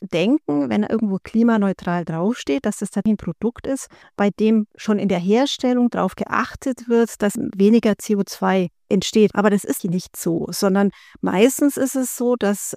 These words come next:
durch Kompensationszahlungen versucht wird, ein Produkt klimaneutral zu machen. Also das heißt, man investiert zum Beispiel in Baumpflanzungen, aber auch der Verbraucher kann ja nie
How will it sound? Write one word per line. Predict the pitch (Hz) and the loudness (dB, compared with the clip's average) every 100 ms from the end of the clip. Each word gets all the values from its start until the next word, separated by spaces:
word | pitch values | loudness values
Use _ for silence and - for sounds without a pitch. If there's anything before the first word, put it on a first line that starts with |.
| - | 0
durch | 208 - | 0 2
Kompensationszahlungen | 208 190 202 190 190 - 233 302 - - - 180 190 208 220 220 233 - - | 0 2 2 2 -2 0 2 2 2 -8 -4 0 2 2 2 2 0 -4 -12
versucht | - 196 - 262 - - | -6 -4 2 0 0 -6
wird, | 214 | -4
ein | - 196 | -2 -4
Produkt | 190 196 - - | -4 -6 -8 -10
klimaneutral | - 233 220 165 160 - 165 165 | -2 0 0 -2 -6 -8 -8 -8
zu | - | -8
machen. | 170 165 - 175 | -10 -10 -12 -14
Also | - 185 | -12 -8
das | 185 - | -8 -4
heißt, | 190 226 - - - | -2 -2 -2 -16 -6
man | 196 | -2
investiert | 208 196 202 - 262 247 | 2 2 0 0 -2 -2
zum | 202 | -2
Beispiel | 190 - 196 | -2 -2 -6
in | 175 | -2
Baumpflanzungen, | 175 202 277 - 247 233 269 - 269 262 277 - - 247 | 0 2 2 0 -2 2 0 2 2 2 0 -4 -20 -4
aber | - 202 202 | 2 4 4
auch | - | 2
der | 202 | 0
Verbraucher | 202 - 208 262 277 240 | -2 -2 2 2 2 -2
kann | - 214 | 0 0
ja | 208 | 2
nie | 202 226 302 | 4 6 4